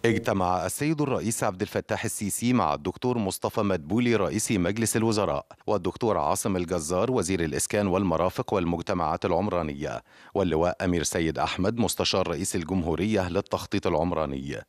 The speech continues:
المتحدث الرسمي باسم رئاسة الجمهورية صرح بأن الاجتماع تناول متابعة الموقف التنفيذي لترتيبات الانتقال إلى العاصمة الإدارية الجديدة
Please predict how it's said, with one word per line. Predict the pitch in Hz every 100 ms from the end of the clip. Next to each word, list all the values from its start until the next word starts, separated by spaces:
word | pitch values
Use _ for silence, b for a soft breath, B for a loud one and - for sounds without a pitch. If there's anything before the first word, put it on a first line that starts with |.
| _ -
المتحدث | 110 90 85 98 - 113 113
الرسمي | 120 113 - 156
باسم | 120 104 - 110
رئاسة | 95 69 - 113 104
الجمهورية | 90 85 104 95 87 71 71 B B B
صرح | - 90 85 -
بأن | 92 82 101
الاجتماع | 92 92 - 87 90 92
تناول | 98 104 87 110 117 104
متابعة | 92 - 87 87 95 95
الموقف | 92 80 92 110 101
التنفيذي | 92 95 90 92 73 101
لترتيبات | 110 95 101 92 104 80 98 -
الانتقال | 90 113 117 104 110 98
إلى | 92 101
العاصمة | 87 82 - 104 87 101
الإدارية | 87 101 90 82 87 82
الجديدة | 87 98 78 78 78 71